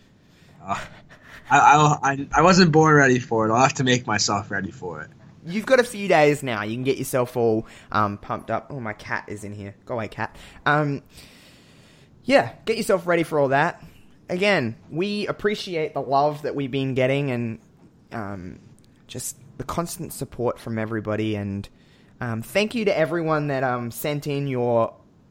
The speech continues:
Speaker 2: audio ads. Now that I'm writing some ad spots on, um, Wrestling Reverb to promote some of my,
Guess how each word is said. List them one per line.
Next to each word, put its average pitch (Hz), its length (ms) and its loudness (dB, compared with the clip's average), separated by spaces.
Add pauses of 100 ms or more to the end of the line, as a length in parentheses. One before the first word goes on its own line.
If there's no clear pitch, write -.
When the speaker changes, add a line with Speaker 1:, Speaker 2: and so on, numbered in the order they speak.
(120)
Speaker 2:
audio 202 300 6
ads. 143 680 -4 (220)
Now 135 140 -2
that 131 100 0
I'm 127 100 -2
writing 123 240 -2
some 113 220 -14
ad 117 200 -4
spots - 420 -4
on, 110 400 -6 (340)
um, 104 300 -10 (220)
Wrestling 117 400 -6
Reverb 110 460 -8
to - 120 -18
promote 110 400 -10
some 107 200 -10
of 104 140 -12
my, 101 280 -12